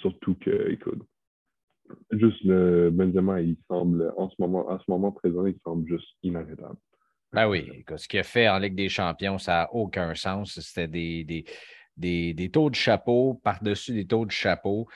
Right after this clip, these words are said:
Speaker 2: Il était, comme tu dis, inarrêtable, euh, recevait le ballon de Vinny Junior, donnait le ballon à Vinny Junior aussi.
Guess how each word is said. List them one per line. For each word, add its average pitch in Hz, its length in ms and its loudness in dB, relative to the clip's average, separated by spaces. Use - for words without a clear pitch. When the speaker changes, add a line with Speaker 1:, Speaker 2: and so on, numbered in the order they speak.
Speaker 2:
Il 85 80 -10
était, 101 220 0
comme 95 180 -2
tu - 140 -14
dis, 98 220 -10
inarrêtable, 107 920 2
euh, 87 220 -2
recevait 117 480 2
le 120 60 0
ballon 104 480 2
de 101 100 -2
Vinny 95 340 -2
Junior, 95 500 0
donnait 131 380 4
le 127 60 0
ballon 104 400 2
à 95 100 0
Vinny 92 300 -2
Junior 92 500 -2
aussi. 101 460 -6